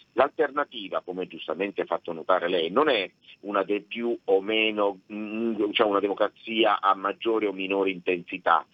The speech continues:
perché, eh, ogni democrazia poi fa i conti con, ehm, con, con situazione contingente, ma la vera, eh, la vera alternativa è appunto la non democrazia. E allora ecco che vediamo, come ci dice appunto Sartori, ci potremmo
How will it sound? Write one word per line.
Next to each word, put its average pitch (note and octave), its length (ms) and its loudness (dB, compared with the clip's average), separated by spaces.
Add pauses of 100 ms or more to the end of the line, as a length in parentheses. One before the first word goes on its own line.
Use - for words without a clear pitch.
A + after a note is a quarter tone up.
(320)
perché, A#2 460 2 (560)
eh, G#2 40 4
ogni A#2+ 280 2
democrazia A2 720 0
poi G2 240 0
fa E2 140 0
i E2+ 80 -2
conti F2+ 340 -2
con, E2+ 260 -2
ehm, D#2+ 500 -2 (320)
con, E2 460 0
con F#2 280 -2
situazione F#2+ 580 0
contingente, F2 920 -2 (260)
ma G#2+ 220 4
la A#2 120 6
vera, C3+ 540 4
eh, F2+ 340 2
la F2+ 140 2
vera B2+ 200 4
alternativa F2+ 920 0
è G2+ 180 2
appunto G#2 460 -2
la D#2 140 2
non A2 220 -4
democrazia. - 800 -4 (640)
E - 100 2
allora D3+ 280 6
ecco B2 200 0
che G2 180 -2
vediamo, G#2+ 760 2
come F2+ 240 -4
ci - 140 -6
dice G2+ 300 2
appunto F2+ 340 -2
Sartori, F2+ 580 2
ci - 120 -6
potremmo F#2+ 600 0